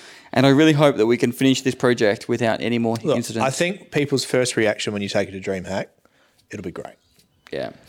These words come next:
Speaker 2: You have it there, you'll have the smoke machine.
Speaker 1: The face shield.
Speaker 2: The face shi-,
Speaker 1: I
Speaker 2: face
Speaker 1: don't think
Speaker 2: shield
Speaker 1: we'll be able
Speaker 2: looks
Speaker 1: to use
Speaker 2: incredible.
Speaker 1: the smoke machine there. The face shield looks
Speaker 2: Like,
Speaker 1: sick.
Speaker 2: it's sitting right there, out of shot,
Speaker 1: I won't
Speaker 2: and
Speaker 1: show you.
Speaker 2: it looks
Speaker 1: You'll
Speaker 2: incredible.
Speaker 1: see it in two weeks' time.
Speaker 2: Like, from what you envisioned the whole, so you had a dream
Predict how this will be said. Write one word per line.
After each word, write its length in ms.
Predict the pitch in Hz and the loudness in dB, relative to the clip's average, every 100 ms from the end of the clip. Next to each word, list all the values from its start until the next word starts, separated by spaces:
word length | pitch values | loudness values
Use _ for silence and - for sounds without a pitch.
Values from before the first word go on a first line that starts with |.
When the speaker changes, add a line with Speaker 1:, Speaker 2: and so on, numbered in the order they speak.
| - | -6
Speaker 2:
You 80 | 123 | -2
have 160 | 151 | 0
it 80 | 156 | 2
there, 160 | 143 135 | 2 2
you'll 120 | 123 | 2
have 80 | 117 | 0
the 60 | - | 0
smoke 260 | 143 143 | -2 -2
machine. 280 | 123 - 127 | -4 -2 2
Speaker 1:
The 20 | 127 | 2
face 200 | 123 117 | 2 0
shield. 480 | - 123 117 113 110 | -2 0 0 -2 0
Speaker 2:
The 40 | |
face 180 | 151 151 | 0 0
shi-, 140 | - | -2
Speaker 1:
I 20 | 143 | -4
Speaker 2:
face 100 | - - _ - | -6 -20 _ -2
Speaker 1:
don't 160 | 180 | 0
think 80 | 180 | 2
Speaker 2:
shield 140 | 185 185 | 4 4
Speaker 1:
we'll 80 | 160 | 4
be 40 | |
able 60 | 143 | 2
Speaker 2:
looks 60 | |
Speaker 1:
to 40 | 120 | 0
use 120 | 117 | -4
Speaker 2:
incredible. 300 | 117 113 87 | -4 -4 -4
Speaker 1:
the 40 | 87 | -10
smoke 140 | 110 | -12
machine 300 | 90 110 101 | -12 -14 -14
there. 220 | 101 87 101 _ _ | -14 -16 -20 _ _
The 100 | 123 | -14
face 340 | - - 113 104 | -8 -4 -4 -4
shield 200 | 104 - | -12 -14
looks 240 | - - | -10 -6
Speaker 2:
Like, 160 | 113 101 | -6 -8
Speaker 1:
sick. 120 | - | -12
Speaker 2:
it's 100 | - | -4
sitting 240 | 170 151 139 | -2 0 0
right 260 | 147 156 | 0 0
there, 300 | 131 104 87 - _ _ - | 0 0 0 -6 _ _ -6
out 140 | 113 | -6
of 80 | 101 | -6
shot, 340 | - 90 90 - | -4 -4 -6 -8
Speaker 1:
I 40 | |
won't 160 | 110 107 | -8 -6
Speaker 2:
and 60 | |
Speaker 1:
show 140 | 98 95 | -8 -10
you. 100 | 90 | -10
Speaker 2:
it 80 | 120 | -6
looks 260 | 113 - 110 | -6 -8 -12
Speaker 1:
You'll 100 | 98 | -10
Speaker 2:
incredible. 240 | 127 110 | -6 -2
Speaker 1:
see 100 | 131 | 0
it 100 | 120 | -2
in 120 | 98 107 | -6 -12
two 140 | 117 | -10
weeks' 160 | 110 - | -10 -10
time. 240 | 113 104 _ _ _ _ _ - | -14 -16 _ _ _ _ _ -2
Speaker 2:
Like, 280 | 127 - - | -2 -2 -4
from 160 | 147 | 0
what 160 | 156 170 | 0 2
you 140 | 175 | 2
envisioned 460 | 170 156 151 143 139 | 0 0 -2 -2 -2
the 120 | 131 | -2
whole, 320 | 127 143 147 - | 0 0 0 -2
so 100 | 160 | -4
you 180 | 214 | -2
had 140 | 220 233 | -2 -2
a 40 | |
dream 420 | 170 131 101 147 | -4 -8 -10 -14